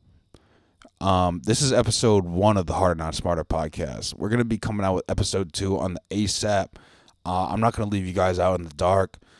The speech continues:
If you're a subscriber or a listener to this, then, like I said, you're gonna be a part of my family. I don't know what, uh, I'm gonna call our family yet, but I'm,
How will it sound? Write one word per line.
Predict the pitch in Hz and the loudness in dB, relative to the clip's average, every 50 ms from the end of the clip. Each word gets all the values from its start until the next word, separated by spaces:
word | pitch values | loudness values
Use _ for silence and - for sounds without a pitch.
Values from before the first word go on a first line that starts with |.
| _ _ - | _ _ -16
If | - - - | -14 -10 -6
you're | 104 113 123 | -2 0 0
a | 113 | 0
subscriber | - - - - - - 107 98 107 110 107 101 107 | 0 -2 -6 -6 -6 -2 0 0 0 0 0 0 0
or | 101 95 | 0 0
a | 90 | 0
listener | 85 85 95 101 - - 127 117 110 | 0 -2 -2 -2 -2 -2 -2 -2 -2
to | 104 107 | -2 -4
this, | 101 104 110 107 104 95 - - - | -2 0 2 2 2 0 -2 -4 -6
then, | - - 101 98 95 90 90 92 85 - _ _ _ | -4 -4 -2 -2 -2 -2 -4 -6 -10 -12 _ _ _
like | - 73 92 98 - | -6 -4 -4 -4 -2
I | 101 87 | -4 -4
said, | 85 - - 95 98 95 92 85 85 82 - - - | -4 -2 -2 0 0 0 -2 -4 -6 -12 -16 -14 -8
you're | 87 92 92 | -6 -6 -4
gonna | 95 95 92 90 | -4 -4 -4 -4
be | 82 92 | -4 -4
a | 90 85 | -4 -2
part | - 98 95 95 | 0 0 0 0
of | 90 87 | 0 -2
my | 87 82 | -4 -6
family. | 80 - - 92 92 95 95 92 90 90 87 | -6 -6 -8 -6 -6 -4 -4 -4 -6 -6 -6
I | - 87 90 90 | -4 -4 -2 -2
don't | 95 92 | -2 -2
know | 87 90 90 | -2 -2 0
what, | 90 90 87 87 90 - - - - - - - _ _ _ - | 0 0 0 0 -2 -2 -6 -12 -20 -20 -20 -20 _ _ _ -12
uh, | - 87 92 90 90 87 82 82 - | -6 0 0 2 2 2 2 0 -2
I'm | - 90 87 | -2 -6 -8
gonna | 90 80 - | -8 -8 -6
call | - - - 101 98 101 98 101 101 90 - - - - - | -4 -2 0 2 2 2 2 2 2 0 -2 -6 -14 -12 -6
our | - 92 98 90 | 0 0 0 0
family | - - 117 101 95 98 98 98 98 | 0 -4 -4 -4 -2 -2 -2 -2 -2
yet, | 98 98 98 95 90 _ | 0 0 0 0 0 _
but | - 98 95 95 - _ _ _ _ - | -2 -2 -2 -2 -4 _ _ _ _ -10
I'm, | 98 107 107 104 104 98 87 82 - | -8 -6 -4 -2 -4 -4 -6 -8 -12